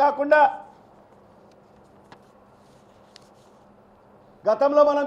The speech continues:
చూశాం, చంద్రబాబు నాయుడు గారు రెండు వేల పద్నాలుగు నుంచి పంతొమ్మిది వరకు పరిపాలన ఏ రకంగా కొనసాగిందో మనమందరికీ కూడా తెలిసిన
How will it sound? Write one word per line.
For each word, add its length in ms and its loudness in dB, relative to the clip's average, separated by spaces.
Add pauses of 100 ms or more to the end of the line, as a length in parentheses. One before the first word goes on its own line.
చూశాం, 340 0 (680)
చంద్రబాబు 520 0
నాయుడు 220 -2
గారు 200 -2
రెండు 140 -4
వేల 180 0 (140)
పద్నాలుగు 400 -2
నుంచి 240 -10 (260)
పంతొమ్మిది 440 -4
వరకు 180 -6
పరిపాలన 560 -2 (760)
ఏ 140 2 (100)
రకంగా 320 -2 (100)
కొనసాగిందో 600 0 (100)
మనమందరికీ 440 -6
కూడా 200 -8
తెలిసిన 280 -8